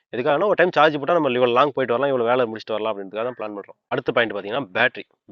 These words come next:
பேட்டரி லெட் ஆசிட் பேட்டரியா, லித்தியம் அயன் பேட்டரியா அப்படின்னு. என்னடா லெட் ஆசிட் பேட்டரி, லித்தியம் அயன் பேட்டரி? லெட், லெட் ஆசிட் பேட்டரினா ஒண்ணும் இல்லைங்க. இந்த ஆசிடை ஊத்தி சார்ஜ் பண்ணி ஓட்டுவாங்கல்ல அப்பெல்லாம் நம்ம, அந்த மாதிரி அந்த டைப்ல பேட்டரி இருக்கும். லெட் ஆசிட் பேட்டரி அதுக்கு இதுக்கு என்ன வித்தியாசம் அப்படின்னா,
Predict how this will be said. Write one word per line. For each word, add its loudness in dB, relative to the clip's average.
பேட்டரி 0
லெட் -2
ஆசிட் 0
பேட்டரியா, -4
லித்தியம் -2
அயன் -4
பேட்டரியா -8
அப்படின்னு. -20
என்னடா 0
லெட் -2
ஆசிட் -2
பேட்டரி, -4
லித்தியம் -4
அயன் -6
பேட்டரி? -10
லெட், -2
லெட் -2
ஆசிட் 2
பேட்டரினா 0
ஒண்ணும் -2
இல்லைங்க. -6
இந்த -8
ஆசிடை 4
ஊத்தி -2
சார்ஜ் 2
பண்ணி -2
ஓட்டுவாங்கல்ல -4
அப்பெல்லாம் -6
நம்ம, -8
அந்த -6
மாதிரி -2
அந்த -6
டைப்ல 0
பேட்டரி -2
இருக்கும். -8
லெட் 2
ஆசிட் 0
பேட்டரி -8
அதுக்கு 0
இதுக்கு 2
என்ன 2
வித்தியாசம் -6
அப்படின்னா, -8